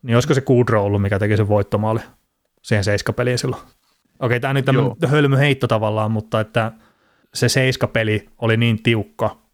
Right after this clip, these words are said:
Speaker 1: että siinä tehtiin yksi maali ja Tampa teki se alivoimalla.
Speaker 2: Mm.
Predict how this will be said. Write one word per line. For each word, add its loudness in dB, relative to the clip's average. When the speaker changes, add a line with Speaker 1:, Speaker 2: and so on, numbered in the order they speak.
Speaker 1:
että -6
siinä -4
tehtiin -2
yksi -2
maali -2
ja -2
Tampa 0
teki -4
se 0
alivoimalla. -2
Speaker 2:
Mm. 0